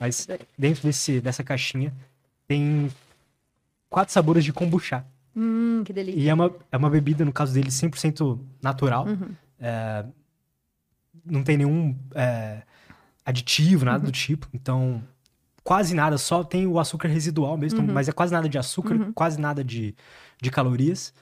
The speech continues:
Speaker 1: E é uma be-, uma bebida que eu tô usando hoje pra substituir os refrigerantes. <laughs>
Speaker 2: Boa.
Speaker 1: Eu tava viciado, porque ela tem,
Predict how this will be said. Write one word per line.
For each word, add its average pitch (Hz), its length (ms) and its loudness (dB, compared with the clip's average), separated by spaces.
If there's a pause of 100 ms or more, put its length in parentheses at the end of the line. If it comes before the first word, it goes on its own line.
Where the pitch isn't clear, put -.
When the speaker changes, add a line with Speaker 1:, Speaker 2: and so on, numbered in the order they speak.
(340)
Speaker 1:
E 127 60 -4
é 143 60 0
uma 147 80 0
be-, 160 260 2
uma 139 140 0
bebida 143 400 0
que - 120 -6
eu 156 60 0
tô 151 140 0
usando 139 340 2
hoje 135 180 2
pra 143 440 -4
substituir 143 600 -2
os 139 120 -4
refrigerantes. 135 640 -2
<laughs> 185 200 8
Speaker 2:
Boa. 175 380 -2
Speaker 1:
Eu 139 80 0
tava 135 160 2
viciado, 127 320 -4
porque 131 180 -4
ela 139 100 4
tem, 143 300 0